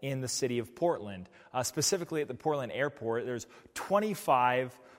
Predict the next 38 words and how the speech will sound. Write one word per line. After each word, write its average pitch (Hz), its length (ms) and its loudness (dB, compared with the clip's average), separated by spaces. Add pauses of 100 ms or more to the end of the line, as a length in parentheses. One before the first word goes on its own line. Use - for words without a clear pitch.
(120)
point 143 240 -2
six - 340 4
six - 360 0
inches 139 420 -6
of 107 120 -6
rain 117 280 -4
this 104 160 -8
past 104 460 -4
winter. 131 400 -4 (540)
Now, 151 240 4
for 156 200 -6
me, 170 500 2
that's 151 220 2
a 131 60 -4
shock 117 520 2
because 120 320 -6 (100)
I 220 220 -4
come 170 420 -8
from 143 460 -8 (440)
the 113 120 -4 (180)
desert. 127 680 -4 (240)
All 120 80 -2
right, 143 140 0
I 190 140 -2
come 254 260 0
from 175 240 0
New 139 100 0
Mexico. 127 560 -2
I 117 120 4
come 226 240 -4
from 175 180 -2
a 120 60 0
city 135 440 0 (200)
that 123 120 -4
gets 131 220 0
one 151 440 2
point 156 340 -8 (200)
three 151 520 -8